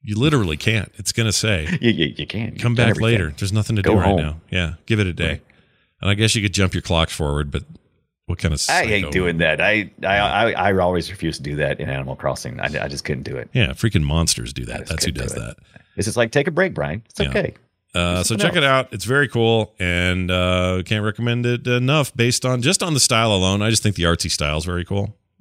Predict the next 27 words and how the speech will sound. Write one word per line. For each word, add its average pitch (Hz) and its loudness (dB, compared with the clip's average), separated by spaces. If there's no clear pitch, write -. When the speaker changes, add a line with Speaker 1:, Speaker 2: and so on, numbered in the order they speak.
Speaker 1:
Um, 71 -6
Speaker 2:
Right. - -2
Speaker 1:
and 87 -2
if - -4
you're 101 0
like, 98 0
"Man, 160 2
I 151 0
played 151 0
a 120 2
lot 156 2
of 151 2
Animal 151 0
Crossing. 123 0
I 160 -8
don't 165 -2
wanna 160 0
play 156 0
that 131 2
anymore, 117 0
but 117 0
I'm 117 0
still 151 2
in 135 2
the 123 2
mood 127 4
for 107 -2